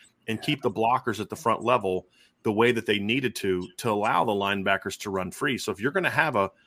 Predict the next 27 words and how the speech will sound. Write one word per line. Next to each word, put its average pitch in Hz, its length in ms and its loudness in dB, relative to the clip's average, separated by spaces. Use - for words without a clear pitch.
a 107 100 2
defensive 110 560 0
li-, 113 180 2
or 101 160 2
defensive 107 480 -4
scheme 127 360 2
that 104 160 0
is, 98 240 -4
is 101 200 -2
linebacker 110 760 2
driven 113 440 2
from 101 220 -4
a 92 60 -6
production 110 480 -2
standpoint, 95 640 -4
you 127 140 0
have 127 340 4
to 143 60 -4
have 127 220 4
a 120 40 2
defensive 113 500 -2
line 107 240 2
that 110 100 -2
can 101 140 -6
keep - 420 -4
the 117 100 -2
blockers 98 680 0